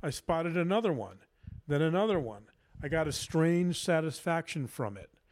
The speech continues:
I kept count, and after about a half an hour, I had killed a hundred and twenty bees. Then, as I was about to step on another bee, a masculine voice shouted in my ear, 'Hey, stop it.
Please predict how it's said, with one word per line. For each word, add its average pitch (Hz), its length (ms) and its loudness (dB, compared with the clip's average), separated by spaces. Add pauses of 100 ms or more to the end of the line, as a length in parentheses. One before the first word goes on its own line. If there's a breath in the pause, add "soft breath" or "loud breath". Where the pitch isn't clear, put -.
(240 loud breath)
I 147 100 0
kept 185 360 -2
count, 160 400 0 (280 soft breath)
and 143 120 0
after 147 280 2
about 151 220 2
a 139 40 0
half 170 280 0
an 175 80 -2
hour, 151 320 2
I 139 140 -2
had 127 160 0
killed 147 240 -4
a 127 80 -4
hundred 151 260 -4
and 156 80 -6
twenty 147 300 -6
bees. 120 520 -10 (920 loud breath)
Then, 170 560 0 (400 soft breath)
as 139 120 2
I 160 80 4
was 151 180 2
about 156 200 0
to 165 60 -8
step 165 320 0
on 156 100 2
another 190 320 2
bee, 131 320 -4 (320 soft breath)
a 147 60 -4
masculine 185 760 0
voice 156 280 2
shouted 151 440 0
in 147 80 2
my 143 120 0
ear, 135 300 0
'Hey, 180 480 0
stop - 440 -4
it. 110 180 -10